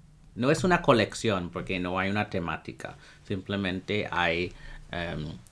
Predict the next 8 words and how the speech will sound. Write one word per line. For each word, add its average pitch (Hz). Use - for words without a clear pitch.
esas 92
diecisiete. 135
Tres 131
con 131
shimmer, 123
que 101
recuerdan 120
que 110